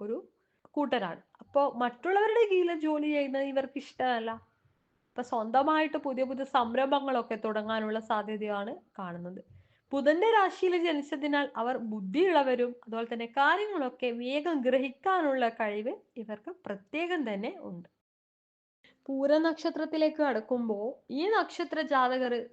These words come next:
സൗന്ദര്യത്തിന്റെ കാര്യത്തിലായിക്കോട്ടെ കഴിവിന്റെ കാര്യത്തിലൊക്കെ സമൃദ്ധന്മാരായിട്ടുള്ളവരാണ്. നന്നായിട്ട് സംസാരിക്കാനും അതുപോലെ തന്നെ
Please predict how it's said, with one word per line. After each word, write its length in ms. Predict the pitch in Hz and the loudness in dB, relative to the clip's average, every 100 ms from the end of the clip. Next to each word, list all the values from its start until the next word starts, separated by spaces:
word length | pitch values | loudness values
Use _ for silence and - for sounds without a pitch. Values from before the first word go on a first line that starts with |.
| - | -8
സൗന്ദര്യത്തിന്റെ 640 | 233 226 233 269 294 302 | -6 -2 -2 -2 0 0
കാര്യത്തിലായിക്കോട്ടെ 1120 | 285 247 233 226 226 214 208 202 214 202 208 | 2 0 -2 -4 -4 -4 -4 -8 -10 -8 -10
കഴിവിന്റെ 580 | 214 233 240 277 330 339 | -2 0 2 0 2 2
കാര്യത്തിലൊക്കെ 800 | 330 262 226 226 233 214 - 240 - - | 2 2 2 -4 -6 -8 -8 -12 -6 0
സമൃദ്ധന്മാരായിട്ടുള്ളവരാണ്. 1500 | 269 269 294 370 370 320 262 233 226 196 180 180 185 185 - _ _ _ _ _ _ _ | 2 4 4 4 6 4 4 2 0 -6 -6 -8 -10 -12 -16 _ _ _ _ _ _ _
നന്നായിട്ട് 480 | 349 415 494 508 523 | 0 4 6 6 6
സംസാരിക്കാനും 920 | 349 247 226 320 311 311 277 254 247 | 4 0 2 4 4 2 0 0 0
അതുപോലെ 340 | 226 226 226 233 | -4 -4 -4 -6
തന്നെ 260 | 233 226 | -6 -8